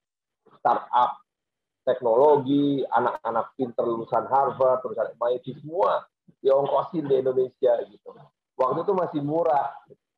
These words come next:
Salah satu contohnya ada satu, eh, dekakon Indonesia itu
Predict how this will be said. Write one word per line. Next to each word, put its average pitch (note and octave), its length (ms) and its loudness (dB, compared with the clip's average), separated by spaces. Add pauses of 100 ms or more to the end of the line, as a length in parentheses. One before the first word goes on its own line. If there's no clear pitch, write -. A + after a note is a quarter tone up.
(340)
Salah A#2 180 0
satu C3+ 300 -2
contohnya C3+ 500 0
ada B2+ 160 -2
satu, A#2+ 720 -2 (180)
eh, A2+ 560 0 (480)
dekakon B2+ 640 -2
Indonesia B2+ 560 0
itu F3+ 400 0